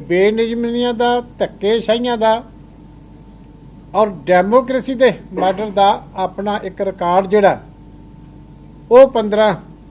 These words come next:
ਅਕਤੂਬਰ ਨੂੰ ਜਿਹੜਾ ਉਹ ਕਾਇਮ ਕਰਨਗੇ। ਕਿਉਂਕਿ ਸਾਡੇ ਪੰਜਾਬ ਦੇ ਲੋਕੀ ਇੰਨੇ ਸਮਝਦਾਰ ਜ਼ਰੂਰ ਹੈ, ਸਾਡੇ ਚੋਣਾਂ ਵਾਲੇ ਦਿਨ ਵੀ ਕੋਈ ਮਾਮੂਲੀ ਤਲਖੀ ਤਾਂ ਕਈ ਥਾਵਾਂ ਤੇ ਹੋ ਜਾਂਦੀ ਆ,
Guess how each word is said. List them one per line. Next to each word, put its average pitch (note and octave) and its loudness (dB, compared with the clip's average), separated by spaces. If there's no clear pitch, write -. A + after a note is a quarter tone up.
ਅਕਤੂਬਰ F#3+ -6
ਨੂੰ F#3+ -8
ਜਿਹੜਾ E3+ -2
ਉਹ F3 -6
ਕਾਇਮ D#3 -6
ਕਰਨਗੇ। A#2+ -16
ਕਿਉਂਕਿ F#3+ -6
ਸਾਡੇ F3+ -2
ਪੰਜਾਬ F3+ -4
ਦੇ G3+ -6
ਲੋਕੀ G3+ -8
ਇੰਨੇ G3 -6
ਸਮਝਦਾਰ G3+ -6
ਜ਼ਰੂਰ F#3 -6
ਹੈ, F#3+ -2
ਸਾਡੇ F#3 -6
ਚੋਣਾਂ A3 2
ਵਾਲੇ C4+ 4
ਦਿਨ C4+ -2
ਵੀ C4+ -4
ਕੋਈ A#3+ -2
ਮਾਮੂਲੀ G#3 -4
ਤਲਖੀ B3 -2
ਤਾਂ B3 -4
ਕਈ A#3 -6
ਥਾਵਾਂ A3 -6
ਤੇ B3 -4
ਹੋ F#3 -2
ਜਾਂਦੀ A3 -2
ਆ, D3 -2